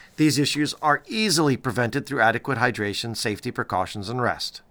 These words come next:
Recent literature suggests that even mild dehydration, a body water loss of this one to two percent range, can impair cognitive performance.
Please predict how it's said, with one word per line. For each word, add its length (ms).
Recent 320
literature 420
suggests 520
that 260
even 360
mild 520
dehydration, 720
a 60
body 260
water 260
loss 240
of 100
this 140
one 220
to 80
two 120
percent 380
range, 300
can 120
impair 280
cognitive 480
performance. 640